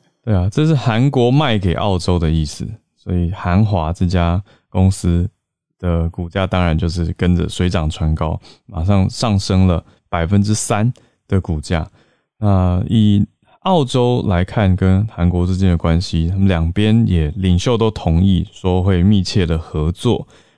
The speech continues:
来确保澳洲的关键矿物出口可以供应南韩的科技业，所以有点像是两边讲好，那澳洲跟韩国买军购，那也说好说，那我们也会出口矿物，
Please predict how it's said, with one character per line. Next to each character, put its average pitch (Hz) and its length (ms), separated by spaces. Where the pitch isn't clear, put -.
来 98 160
确 131 400
保 80 320
澳 156 240
洲 117 260
的 104 200
关 117 280
键 120 240
矿 107 320
物 101 200
出 123 320
口 - 360
可 - 140
以 98 80
供 110 300
应 101 160
南 82 180
韩 85 180
的 80 120
科 90 240
技 82 320
业， 80 120
所 123 140
以 110 200
有 120 120
点 117 140
像 110 180
是 110 120
两 85 240
边 104 340
讲 92 280
好， 90 260
那 101 180
澳 117 220
洲 98 200
跟 101 300
韩 90 240
国 85 180
买 78 400
军 95 260
购， 95 280
那 90 180
也 87 180
说 101 220
好 90 160
说， 90 160
那 92 140
我 85 160
们 85 160
也 82 100
会 92 100
出 151 320
口 - 360
矿 104 280
物， 101 240